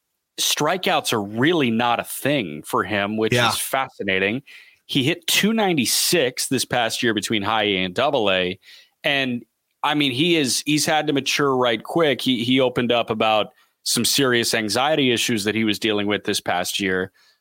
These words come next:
Speaker 1: Um, man, like, I think this guy's narrative is, is changing in a good way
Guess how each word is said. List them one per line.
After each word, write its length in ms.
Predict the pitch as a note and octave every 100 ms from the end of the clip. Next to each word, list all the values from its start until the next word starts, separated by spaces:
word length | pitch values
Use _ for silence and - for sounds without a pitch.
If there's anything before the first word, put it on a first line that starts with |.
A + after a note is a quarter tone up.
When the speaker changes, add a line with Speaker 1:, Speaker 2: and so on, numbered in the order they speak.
| _
Speaker 1:
Um, 560 | A#2 A2+ G#2 F#2+ F#2 F2+ _ _ _
man, 340 | C#3 C#3+ E3 C3+
like, 180 | B2+ - _ _ _ _
I 80 | D#3
think 280 | D#3 F#3+ F#3+
this 280 | D3+ D#3+ -
guy's 340 | E3 D3+ A#2
narrative 500 | C3 C3+ C#3+ C3+ A2+
is, 140 | A2 G2+
is 260 | - G#2+
changing 640 | - - C3 C#3+ D3 D#3+ D#3+
in 120 | A#2+
a 60 | G#2+
good 380 | - C#3+ D#3
way 380 | C3 D#2+ A1+ -